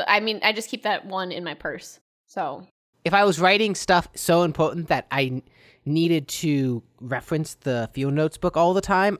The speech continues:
Speaker 2: I might have trouble with, like, multiple ones, but the important stuff's on my phone. Like, what's in the field notes are, like, scratch thoughts, ideas, um, like, works in progress, that kinda stuff.
Speaker 1: Mm-hmm.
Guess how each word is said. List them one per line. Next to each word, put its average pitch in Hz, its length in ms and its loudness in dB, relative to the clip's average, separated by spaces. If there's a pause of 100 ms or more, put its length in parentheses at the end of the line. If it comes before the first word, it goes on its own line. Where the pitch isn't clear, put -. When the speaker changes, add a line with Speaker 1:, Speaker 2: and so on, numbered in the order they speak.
Speaker 2:
I 139 200 0
might 131 220 -4
have 147 140 -8
trouble 165 240 0
with, 165 140 -2
like, 151 140 -4
multiple 156 360 -4
ones, 185 220 0
but - 140 0 (760)
the 165 140 4
important 151 300 2
stuff's - 220 -2
on 127 80 -4
my 117 80 -4
phone. 123 400 -4
Like, 117 160 -10 (120)
what's 147 180 -6
in 165 80 0
the 135 80 0
field 151 220 2
notes 139 220 0
are, 127 60 -2
like, - 220 -8
scratch - 340 -4
thoughts, 131 300 -2
ideas, 123 440 -2
um, 120 160 -4 (140)
like, 127 220 -8
works 131 260 -2
in 127 80 -2
progress, 117 800 -4
that 101 180 -4
kinda 110 200 -8
stuff. - 480 -4 (240)
Speaker 1:
Mm-hmm. 226 280 -10